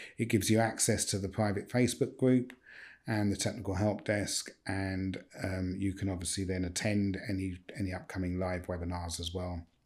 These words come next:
Um, so it's really getting you, um, on board as a, a, as a client, which we call a Voomer. Our clients are called Voomers.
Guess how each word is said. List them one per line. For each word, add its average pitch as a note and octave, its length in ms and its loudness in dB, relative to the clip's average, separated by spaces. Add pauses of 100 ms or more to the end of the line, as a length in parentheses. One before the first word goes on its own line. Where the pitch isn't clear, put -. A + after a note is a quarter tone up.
(180)
Um, E2+ 300 -4 (280)
so - 160 4
it's A#2 160 8
really C#3 280 12
getting A#2+ 400 12
you, A2 460 10 (120)
um, G#2+ 380 6 (560)
on C3+ 200 12
board G#2 500 10
as G#2+ 300 2
a, F#2+ 320 0 (100)
a, G#2+ 120 6 (120)
as A#2 140 8
a G#2+ 60 6
client, G#2 420 2 (100)
which F2+ 140 -6
we G2+ 80 -2
call G2+ 220 0
a G2 40 2
Voomer. A2+ 480 10 (560)
Our F3+ 60 10
clients G#2 340 6
are G2 40 2
called G2+ 200 2
Voomers. A2+ 540 12